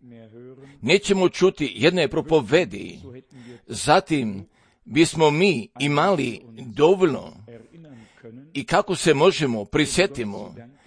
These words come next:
da se želimo Bogu zahvalimo do samoga časa i preko toga. Jer kako napisano stoji, nemoj zaboraviti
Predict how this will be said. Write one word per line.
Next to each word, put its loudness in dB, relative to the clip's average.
da 0
se -2
želimo 4
Bogu 4
zahvalimo 2
do 0
samoga 2
časa -2
i 0
preko 4
toga. 0
Jer 2
kako 0
napisano -2
stoji, 0
nemoj 2
zaboraviti 2